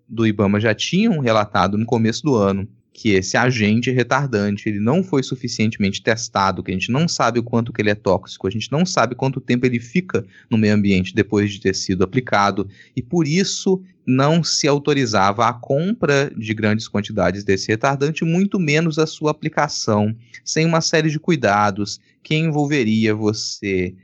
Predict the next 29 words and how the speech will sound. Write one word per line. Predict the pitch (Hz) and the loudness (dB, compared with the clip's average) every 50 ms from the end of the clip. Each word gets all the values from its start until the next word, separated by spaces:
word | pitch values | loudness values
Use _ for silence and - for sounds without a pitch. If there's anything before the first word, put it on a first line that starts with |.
| _ - | _ -4
poder | - 139 135 143 | -2 -2 -2 -2
controlar | 143 - - 196 190 185 190 170 147 139 135 143 | -2 -2 -2 0 0 0 0 0 0 2 2 0
o | 151 147 | 0 0
ambiente | 147 151 139 123 110 101 104 101 101 104 - - - - | 0 -2 -2 -2 -2 -2 -2 -2 -4 -6 -10 -14 -14 -10
em | - 101 101 | -8 -8 -6
que | 98 107 | -4 -6
aquele | 98 98 101 98 98 | -6 -4 -4 -4 -2
retardante | 98 101 101 104 98 98 101 101 98 101 104 110 | -2 -2 -2 0 0 0 0 -2 -4 -4 -2 -2
é | 104 | -2
aplicado, | 98 - 143 - - - 101 101 101 101 95 98 92 - - _ _ | -2 -2 -4 -6 -4 -2 -2 0 0 -2 -2 -4 -6 -8 -10 _ _
que | - 135 | -8 -8
as | 131 - | -6 -4
pessoas | - 151 143 - 160 151 147 | -4 -4 -2 0 -2 0 0
não | 170 185 | 0 0
consumissem | 185 185 190 180 185 - 156 139 139 156 156 - - 139 | 0 2 0 0 0 -2 -2 0 0 0 0 0 0 2
a | 113 | 2
água | 104 101 104 110 107 110 101 | 4 4 2 2 2 0 -2
daquela | 104 101 - 98 95 | -2 -2 -2 -2 0
região, | 104 104 104 104 104 98 95 98 101 | 0 0 -2 0 0 0 0 0 0
que | 110 - | 0 -2
os | 127 120 | 0 2
animais | 135 151 170 175 151 131 127 160 202 214 175 | 2 2 2 2 2 2 2 2 2 0 0
não | 143 139 | -2 -2
pudessem | 135 123 110 101 95 - 110 101 | -2 -2 -2 -2 -2 -2 -4 -6
consumir | - 104 110 - 95 101 95 92 | -6 -8 -8 -6 -6 -4 -2 2
a | 92 | 2
água | 92 90 92 101 95 | 4 2 2 0 -2
daquela | 98 95 95 98 95 | -4 -4 -4 -4 -2
região, | 101 101 104 107 107 101 98 98 98 95 | 0 0 0 0 2 2 2 2 2 0